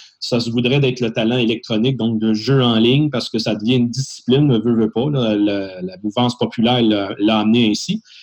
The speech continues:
Euh, ce qui me, ce qui m'amène la réflexion, ou ce qu'ils ont annoncé cette semaine au gouvernement du Québec, euh, euh, certaines coupures potentielles dans les commissions scolaires, alors qu'ils voudraient peut-être intégrer davantage le e-sport. Mais si on s'en, s'adonne à faire du e-sport, euh,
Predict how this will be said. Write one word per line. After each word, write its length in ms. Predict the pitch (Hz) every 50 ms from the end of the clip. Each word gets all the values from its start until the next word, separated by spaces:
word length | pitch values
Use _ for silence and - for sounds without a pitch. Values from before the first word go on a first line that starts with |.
| - - _ -
Euh, 320 | 101 104 104 104 104 104
ce 140 | 101 - -
qui 160 | - - 131
me, 220 | 123 127 120 113 110
ce 100 | 110 -
qui 80 | -
m'amène 240 | 127 123 123 156 190
la 80 | 170 139
réflexion, 640 | 127 123 113 - 123 113 113 - - 151 180 190
ou 80 | 151 117
ce 100 | - -
qu'ils 220 | - 120 113 117
ont 100 | 113 113
annoncé 380 | 113 110 113 110 107 - - 139
cette 200 | - - 117 120
semaine 300 | - 117 107 127 139 135
au 80 | 117
gouvernement 400 | 110 107 110 104 110 107 113 120
du 120 | 117 113 -
Québec, 360 | - 107 - 123 135 131 - -
euh, 160 | 107 104 101 - - - - - _ _ -
euh, 40 | 90
certaines 480 | - - - 143 135 - - 156 151 143
coupures 360 | - 139 - 156 156 151 151
potentielles 500 | 143 135 - 127 120 117 113 - 151 151
dans 80 | 143 120
les 100 | 117 117
commissions 300 | 131 123 120 - 143 139
scolaires, 560 | - - 117 107 107 120 156 190 196 175 160 - - - - - _ _
alors 340 | 113 123 160 202 220 214 220
qu'ils 320 | - 180 185 190 185 156
voudraient 240 | 127 123 131 131 131
peut-être 240 | 156 143 196 208 190
intégrer 400 | 165 143 143 147 135 139 160 196
davantage 580 | 147 135 123 120 120 113 123 151 165 156 127
le 80 | 120 123
e-sport. 500 | 120 127 120 117 - - - 110 107 98 95
Mais 80 | 95
si 160 | 98 - - 202
on 100 | 208 185
s'en, 460 | - - 139 127 123 120 117 113 110
s'adonne 420 | - - 117 110 123 160 185 156
à 80 | 117 107
faire 300 | - 131 131 135 131 120
du 280 | - - 113 113 - - 147
e-sport, 540 | 143 135 - - - - 143 175 190 196 196 - _ 127
euh, 320 | 113 113 110 104 101